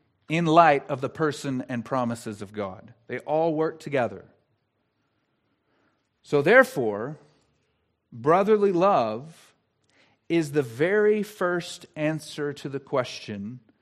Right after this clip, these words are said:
"What is acceptable worship really like?"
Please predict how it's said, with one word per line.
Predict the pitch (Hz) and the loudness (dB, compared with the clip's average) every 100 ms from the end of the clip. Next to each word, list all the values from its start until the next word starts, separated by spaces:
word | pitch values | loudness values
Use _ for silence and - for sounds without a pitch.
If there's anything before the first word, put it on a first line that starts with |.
| _ _ _ | _ _ _
"What | 117 131 147 - - | -2 0 0 -2 -8
is | 151 123 113 110 113 - | -4 -2 -4 -6 -12 -18
acceptable | 120 - 131 117 131 117 113 | -18 -6 -6 -6 -10 -10 -8
worship | 110 113 - 98 98 _ _ | -6 -6 -8 -12 -14 _ _
really | 113 113 110 | -8 -6 -4
like?" | 107 120 104 101 - - | -4 -6 -6 -12 -20 -20